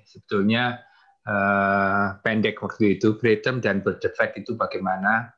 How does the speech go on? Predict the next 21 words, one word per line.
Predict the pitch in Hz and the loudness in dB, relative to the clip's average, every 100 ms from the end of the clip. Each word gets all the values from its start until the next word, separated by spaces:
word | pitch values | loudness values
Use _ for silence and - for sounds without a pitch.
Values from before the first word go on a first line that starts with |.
| _ _ _ | _ _ _
implikasinya | 120 101 101 101 - 104 110 107 | 2 2 2 0 -2 -2 0 -2
bagaimana. | 92 95 92 92 90 90 90 _ _ - - - - _ | -2 0 0 0 -2 -6 -10 _ _ -20 -20 -20 -20 _
Eh, | 113 113 117 120 120 120 117 113 - _ _ _ _ _ | 0 2 2 2 2 2 0 -6 -16 _ _ _ _ _
kalau | 120 123 120 | -2 -2 -2
kita | 131 120 | -2 -2
lihat | 117 120 127 | 0 0 0
sehari-hari, | - 117 101 101 101 95 95 90 107 110 127 135 | -2 -2 0 0 0 0 0 0 2 4 4 2
preterm | 135 120 101 - 117 110 117 110 | 0 2 2 0 0 2 2 -2
itu | 113 139 143 131 | 0 2 4 2
sekitar | 123 120 113 135 135 | -2 -2 -2 0 -4
sepuluh | - 123 117 123 | -4 -2 0 0
sampai | 120 104 107 | 0 0 2
lima | 104 107 101 | 2 2 0
belas | 104 95 | -2 -2
persen | - 104 - 104 101 131 131 - _ _ _ | -4 -10 -2 2 4 2 -2 -12 _ _ _
dari | 107 107 | -2 0
persalinan | 110 113 110 104 104 101 95 110 151 - _ _ _ - | -2 -2 -2 -2 0 2 2 0 -2 -6 _ _ _ 0
itu | 120 113 - 143 143 | 0 0 0 4 4
berakhir | 139 110 95 127 120 | 4 0 -2 -4 -4
dengan | 107 98 95 | -2 -2 -2
preterm. | 95 104 95 - 92 87 85 | 2 2 2 0 -2 -2 -8